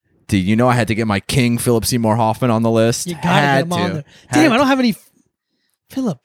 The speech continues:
Speaker 1: Yeah,
Speaker 2: I don't have
Speaker 1: I
Speaker 2: any
Speaker 1: know.
Speaker 2: P T A either.
Speaker 1: I had, I deleted a P T A.
Speaker 2: Phantom Thread?
Speaker 1: There Will Be Blood.
Speaker 2: Oh, I do have P T A. <laughs>
Speaker 1: Yeah.
Speaker 2: No, I don't. Damn it. Okay, whatever. Number six?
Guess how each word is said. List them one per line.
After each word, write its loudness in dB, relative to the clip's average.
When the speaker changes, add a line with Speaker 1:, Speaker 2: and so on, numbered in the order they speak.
Speaker 1:
Yeah, -2
Speaker 2:
I 4
don't 2
have 2
Speaker 1:
I 2
Speaker 2:
any 4
Speaker 1:
know. -6
Speaker 2:
P 2
T 0
A 2
either. 0
Speaker 1:
I 0
had, 0
I 0
deleted 2
a 0
P -4
T 0
A. -4
Speaker 2:
Phantom -4
Thread? -4
Speaker 1:
There 2
Will -2
Be -4
Blood. -6
Speaker 2:
Oh, 2
I 2
do 2
have 0
P -2
T -2
A. 0
<laughs> -10
Speaker 1:
Yeah. 2
Speaker 2:
No, 4
I 2
don't. 2
Damn -2
it. -12
Okay, 0
whatever. 0
Number 2
six? -2